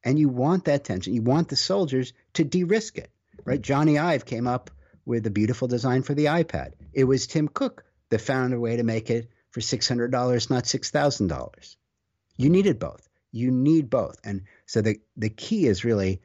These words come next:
learning those tools and techniques about bridging the divide, understanding where they're coming from, understanding that the incentives are different, understanding that for the soldier,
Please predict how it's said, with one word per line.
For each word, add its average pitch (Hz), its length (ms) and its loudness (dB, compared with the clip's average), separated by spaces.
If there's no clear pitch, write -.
learning 113 800 2
those 95 260 -2
tools 110 440 0
and 104 140 -2
techniques 95 640 -2
about 78 320 -4
bridging 92 480 0
the 85 80 0
divide, 82 540 -2
understanding 104 800 2
where 95 140 0
they're 95 160 -2
coming 95 360 -2
from, 95 300 0
understanding 95 840 2
that 104 160 -2
the 104 100 0
incentives 98 600 -2
are 101 60 -2
different, 95 420 -2
understanding 107 800 2
that 95 220 2
for 98 240 0
the 95 100 -2
soldier, 104 720 0